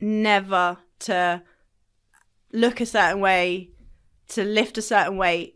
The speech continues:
It was just, "This is actually really good fun, so let me con-, con-, continue doing it." And so that's why I sometimes find it hard, you know, when someone says, like, "Explain your journey."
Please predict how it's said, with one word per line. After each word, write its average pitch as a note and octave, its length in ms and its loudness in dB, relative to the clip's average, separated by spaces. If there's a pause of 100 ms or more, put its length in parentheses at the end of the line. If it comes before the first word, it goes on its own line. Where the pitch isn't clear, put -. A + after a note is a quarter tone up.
(140)
It G#3 160 0
was A#3 160 -2
just, B3 380 -2 (480)
"This - 240 -4
is - 60 -2 (120)
actually C#4+ 320 -2
really A3 400 -2
good G#3 180 0
fun, A#3 380 8
so A3+ 220 2
let A3+ 240 2
me B3 180 -2
con-, B3+ 420 -2
con-, A#3+ 300 0
continue A#3 460 -2
doing C4+ 320 2
it." D3 180 0
And G#3+ 140 0
so A3 240 2 (300)
that's - 260 4
why C4+ 240 4
I A3+ 100 2
sometimes B3+ 600 0
find A3 340 0
it G3+ 180 -2 (560)
hard, A3+ 500 6
you A3+ 80 -2
know, G#3 200 4
when G#3 160 2
someone A#3+ 340 0
says, C#4+ 240 -2
like, F#3 240 -4
"Explain A#3 640 -2
your A3 160 -4
journey." A3 680 0